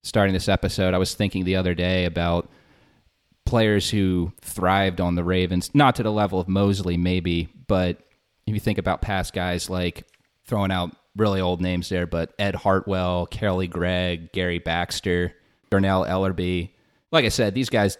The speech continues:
didn't ha-, make the same amount of Pro Bowls Mosley did, but they had success on the Ravens, and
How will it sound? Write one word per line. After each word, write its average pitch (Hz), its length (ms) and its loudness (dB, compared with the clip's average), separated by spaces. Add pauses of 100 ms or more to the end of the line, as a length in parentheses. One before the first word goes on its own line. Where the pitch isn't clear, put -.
didn't 110 300 2 (480)
ha-, 107 260 -2
make 110 280 2
the 98 80 -4
same 104 220 0
amount 87 140 0
of - 60 -10
Pro 117 240 4
Bowls 101 300 2
Mosley 98 360 2
did, 92 380 -2
but 95 320 -2 (420)
they 117 200 4
had 117 340 2
success - 480 0
on 107 160 4
the 120 80 4
Ravens, 98 600 0 (460)
and 95 680 2